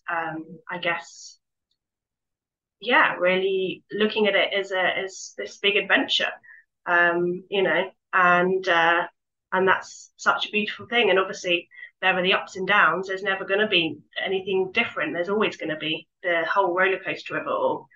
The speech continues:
So, yeah, I think it's about just going with that and just, um, trying to see the beauty in all of the moments, really, and, um, and choosing, I think ultimately it's a choice,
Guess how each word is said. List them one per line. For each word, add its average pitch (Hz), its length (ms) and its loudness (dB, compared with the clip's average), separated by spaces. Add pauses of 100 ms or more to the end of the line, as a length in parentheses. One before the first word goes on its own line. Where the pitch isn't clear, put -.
(320)
So, 170 480 0
yeah, 180 220 4
I 151 140 4
think 208 280 -4
it's - 200 -14
about 170 400 0
just 202 240 -12
going 190 260 2
with 175 160 2
that 160 280 0
and 175 120 -6
just, - 420 -8
um, 160 440 -4 (480)
trying 254 320 6
to - 80 -12
see 208 240 0
the 180 140 -6 (100)
beauty 190 440 -2
in 156 120 -2
all 175 180 -2
of - 140 -6
the 208 80 -4
moments, 214 800 0
really, 226 520 0
and, 180 360 0 (260)
um, 170 460 -4 (180)
and 165 300 -8 (720)
choosing, 220 760 0
I 208 80 -6
think 220 200 -2 (200)
ultimately 202 500 0
it's - 120 -8
a - 40 -20
choice, - 680 -2